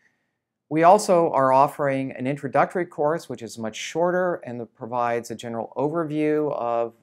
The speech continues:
the basic techniques. And for those of you that, uh, want a first exposure to microscopy, this may be a good course for you. Naturally, you can take the entire course from the beginning to the end, or you can pick out lectures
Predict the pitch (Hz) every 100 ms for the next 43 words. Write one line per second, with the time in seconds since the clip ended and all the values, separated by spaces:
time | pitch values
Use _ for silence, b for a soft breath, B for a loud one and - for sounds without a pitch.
0 | _ 113 120 120 117 - 120 - 123 120
1 | - - _ _ _ _ - 131 135 135
2 | - 156 165 156 139 139 127 123 120 120
3 | 110 117 120 131 123 - 135 - - -
4 | 156 175 170 147 135 131 139 123 - 123
5 | - 120 117 117 - 117 107 107 110 107
6 | - 110 - 113 110 - 104 101 98 -
7 | _ _ _ _ _ 147 170 - 147 135
8 | 120 - 127 131 131 135 131 - 143 139
9 | 127 117 143 139 139 - 170 180 135 117
10 | 107 117 120 120 120 - 107 110 131 170
11 | 175 - 156 156 156 147 - 175 156 139
12 | 123 131 - 131 123 117